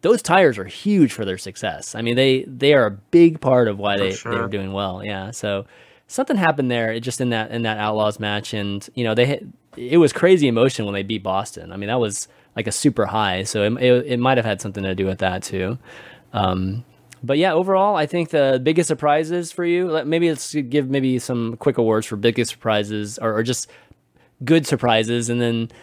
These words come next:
Speaker 1: you know, um, uh, j-, just team wise, like, is, is it Boston? Boston's clearly gonna be up there, I think, for a lot of people,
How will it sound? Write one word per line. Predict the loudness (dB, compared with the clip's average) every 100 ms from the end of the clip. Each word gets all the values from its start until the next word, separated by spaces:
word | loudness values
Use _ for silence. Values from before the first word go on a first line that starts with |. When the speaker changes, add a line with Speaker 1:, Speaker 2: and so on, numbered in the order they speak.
| _ -6
Speaker 1:
you |
know, | -2 -2 -2
um, | -4 -4 -4 -6 -8 -12 -14
uh, | -10 -8
j-, | -8 -12
just | -4 -4 -4 -12 _ -20 -20 -16 -2
team | 4 4
wise, | 4 -2 -12 -20 _
like, | -8 -4
is, | -4 -4
is | -4
it | 0
Boston? | 4 4 2 2
Boston's | 4 2 0 -6
clearly | -2 0 0 -2
gonna | -4
be | -4 -2
up | -2 -2
there, | -4
I | -2
think, | -6 -8
for | -6
a |
lot | -4 -4
of | -6
people, | -10 -8 -8 -10